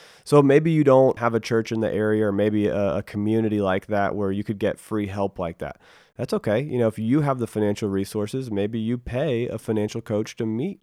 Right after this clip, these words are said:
with your parents a-, and you offer that and say, "Hey, well, I'd love to help set you up with this coach." But, you know, you've also gotta set some firm boundaries. If they're not willing to do what needs to be done, if they're not willing to cut the expenses or change their lifestyle,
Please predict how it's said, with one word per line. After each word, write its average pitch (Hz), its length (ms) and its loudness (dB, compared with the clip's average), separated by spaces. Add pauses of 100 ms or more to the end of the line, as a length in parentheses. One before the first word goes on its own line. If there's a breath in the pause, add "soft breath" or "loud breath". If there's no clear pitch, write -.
(100)
with 104 200 -6
your 98 80 -4
parents 85 440 -10 (400 loud breath)
a-, 107 220 0
and 107 260 0
you 117 380 2
offer 107 440 -4
that 104 340 -8
and 101 100 -8
say, 98 100 -6
"Hey, 120 200 -4
well, 95 120 -2
I'd 95 140 -6
love 107 160 -2
to 104 100 0
help 104 280 -4
set 98 180 -4
you 107 160 0
up 101 100 -4
with 104 100 -10
this 92 180 -6
coach." - 340 -4 (100)
But, 139 280 2 (440 loud breath)
you 139 80 0
know, 135 60 2
you've 147 140 0
also 139 280 0
gotta 123 160 -2
set 110 220 -4
some 107 180 -6
firm 101 220 -4
boundaries. 87 560 -6
If 107 120 -14
they're 110 140 0
not 110 240 2
willing 107 320 0
to 98 80 -8
do 104 280 -2
what 95 260 -2
needs 98 240 -4
to - 60 -16
be 85 120 -8
done, 101 400 0
if 95 100 -6
they're 101 180 0
not 92 200 -2
willing 98 240 -2
to 85 80 -8
cut 98 240 -6
the 95 100 -6
expenses 98 600 -6
or 85 100 -6
change 95 320 -8
their 90 140 -8
lifestyle, 90 560 -6